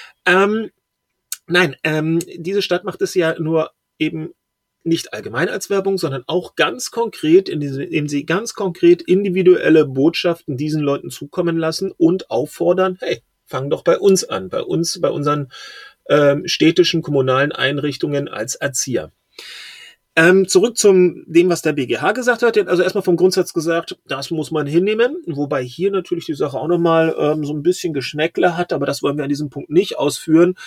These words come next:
als dass die Stadt, ähm, die besagte, ja einerseits, äh, die Einrichtungen in direkter Konkurrenz zu anderen Trägern auch betreibt. Äh,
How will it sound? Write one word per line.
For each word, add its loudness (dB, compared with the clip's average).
als -4
dass -2
die -4
Stadt, -2
ähm, 2
die 0
besagte, 2
ja 4
einerseits, 2
äh, 2
die 0
Einrichtungen 2
in -6
direkter 0
Konkurrenz -4
zu -8
anderen -2
Trägern -2
auch -8
betreibt. -4
Äh, -2